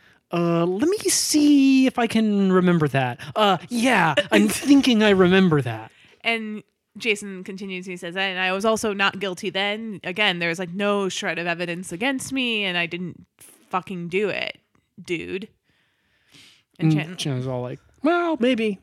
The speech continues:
Speaker 1: Maybe you did, maybe you didn't."
Speaker 2: And Jason's like, "So," uh, and, yeah, and Chandler goes, "But, you know, I framed you."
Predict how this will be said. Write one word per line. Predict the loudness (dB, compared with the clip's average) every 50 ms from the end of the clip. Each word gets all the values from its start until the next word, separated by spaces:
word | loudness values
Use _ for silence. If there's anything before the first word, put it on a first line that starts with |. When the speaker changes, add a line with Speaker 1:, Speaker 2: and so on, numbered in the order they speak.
| _
Speaker 1:
Maybe | -2 -2 0 0 2
you |
did, | 2 4 4 4 4
maybe | 4 2 2 2
you | 2
didn't." | 2 2 0 0 -6 -6 -12 _ _ _ _ -12
Speaker 2:
And | -10 -2
Jason's | 0 0 0 0 -2 -10 -10 -6
like, | -6 -6 -6 -8 -10 -20 _ _
"So," | -16 -16 -16 -16 _ _ _ _ _ _ -20 -20 _ _ _ _ _ _ _ _ -12
uh, | -12 -10 -12 -12
and, | -12 -12 -10 -10 -12 -14 _ _ _
yeah, | -4 -2 2 4 4 4 4 0
and | -2 -4
Chandler | -6 -6 -6 -6 -6
goes, | -6 -6 -6 -8 -6
"But, | -4 0 0 0 0 -2 _ _
you | -8 -6
know, | -4 -4 -6 -6 _ _
I | -10 -4
framed | -4 -4 -4 -4
you." | -6 -8 -8 -10